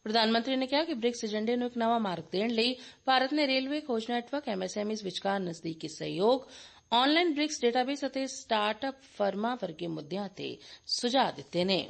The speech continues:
ਪ੍ਰਧਾਨ ਮੰਤਰੀ ਮੋਦੀ ਅੱਜ ਜੋਹਾਨਸਬਰਗ ਵਿੱਚ ਇੱਕ ਵਿਸ਼ੇਸ਼ ਪ੍ਰੋਗਰਾਮ ਬ੍ਰਿਕਸ ਅਫਰੀਕਾ ਆਊਟਰੀਚ ਅਤੇ ਬ੍ਰਿਕਸ ਪਲੱਸ ਡਾਇਲਾਗ ਵਿੱਚ ਹਿੱਸਾ ਲੈਣਗੇ। ਉਹ ਇੱਕ ਤਵੱਲੀ ਮੀਟਿੰਗ ਵੀ ਕਰਨਗੇ। ਵਿਦੇਸ਼ ਮੰਤਰੀ ਡਾਕਟਰ ਐਸ ਜੈ ਸ਼ੰਕਰ ਅਤੇ ਉਨ੍ਹਾਂ ਦੇ ਰੂਸੀ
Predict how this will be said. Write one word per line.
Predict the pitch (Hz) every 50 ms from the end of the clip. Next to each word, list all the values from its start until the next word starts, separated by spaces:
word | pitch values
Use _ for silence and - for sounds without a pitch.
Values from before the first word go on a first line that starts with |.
| - - _ _ _ - - - - - -
ਪ੍ਰਧਾਨ | - 220 214 220 208 202
ਮੰਤਰੀ | 208 208 202 208 226 226
ਮੋਦੀ | 220 226 226 254 285
ਅੱਜ | 277 240
ਜੋਹਾਨਸਬਰਗ | 254 247 247 240 226 226 220 - 233 233 233 -
ਵਿੱਚ | 247 240 -
ਇੱਕ | 214 - -
ਵਿਸ਼ੇਸ਼ | 185 180 - 185 185 175 -
ਪ੍ਰੋਗਰਾਮ | - 180 160 - 170 190 208 233 269 269 - - - _ _ -
ਬ੍ਰਿਕਸ | 220 269 294 302 - 302
ਅਫਰੀਕਾ | 285 285 277 277 - 277
ਆਊਟਰੀਚ | 262 240 233 233 233 269 277 277
ਅਤੇ | 277 262 247
ਬ੍ਰਿਕਸ | 202 202 233 233 233 -
ਪਲੱਸ | - 220 220 220 -
ਡਾਇਲਾਗ | - 175 165 165 180 185 165 151
ਵਿੱਚ | 147 156 156 -
ਹਿੱਸਾ | 160 156 - 156 156
ਲੈਣਗੇ। | 180 180 208 226 240 208 233 240 262 269 - - - - _ -
ਉਹ | 262
ਇੱਕ | 302 302 294
ਤਵੱਲੀ | - 233 226 240 247 247 233
ਮੀਟਿੰਗ | 226 226 220 170 151 151
ਵੀ | 151 151
ਕਰਨਗੇ। | - 165 165 165 170 165 - 185 156 - - - - - _ _ _ _ - - _ _ _ _ _ _ - - - - - - - -
ਵਿਦੇਸ਼ | - 240 226 254 254 269 262 - - 247
ਮੰਤਰੀ | 247 247 240 254 254
ਡਾਕਟਰ | 240 240 233 233 240 233 226
ਐਸ | 220 220 226 220 - -
ਜੈ | 180 196 202 202
ਸ਼ੰਕਰ | 196 - - 190 185 190 185 - 226 233 233
ਅਤੇ | 202 208 208
ਉਨ੍ਹਾਂ | 196 190 190 190
ਦੇ | 185 196 185
ਰੂਸੀ | 180 180 180 - - 196